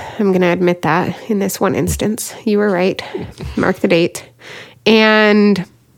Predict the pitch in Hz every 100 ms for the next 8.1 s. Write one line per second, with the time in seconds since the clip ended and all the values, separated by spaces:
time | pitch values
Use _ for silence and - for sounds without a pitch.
0 | _ _ _ _ _ _ _ _ _ -
1 | - - - 202 226 - - _ _ -
2 | 226 233 269 277 285 220 196 202 208 202
3 | 196 - - - 202 196 190 190 180 185
4 | 175 262 277 196 175 208 - - _ _
5 | _ - 190 - 339 190 170 185 - -
6 | 185 180 - 170 180 185 - 190 - 190
7 | 185 190 - - 185 - 175 220 254 254